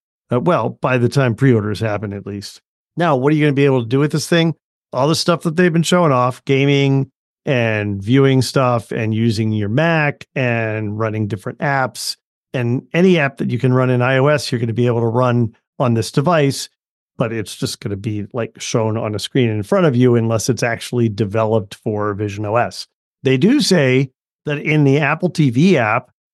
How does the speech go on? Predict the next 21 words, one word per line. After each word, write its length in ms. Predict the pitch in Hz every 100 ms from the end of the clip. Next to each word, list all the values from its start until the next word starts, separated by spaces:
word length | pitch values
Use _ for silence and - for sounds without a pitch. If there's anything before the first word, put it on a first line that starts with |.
| -
that'll 240 | 120 117
be 140 | 113
available 680 | 113 110 110 104 107 104 113
on 520 | 117 107 104 101 98 -
Apple 240 | 123 107 110
Vision 420 | 101 95 98 98
Pro, 480 | 113 107 101 104 113 _ _ _
there 180 | - 143
will 180 | 147 151
be 200 | 135 147
over 240 | 143 131 139
a 60 |
hundred 340 | 131 175 160 -
fifty 400 | - 208 196 180
titles 920 | - 196 175 139 104 104 127 - - _ _ _
in 220 | 151 160 165
three 300 | - 165 151
D 580 | 131 170 123 107 131 - _ _ -
with 340 | 135 147 -
depth, 320 | 123 151 151
per-, 140 | -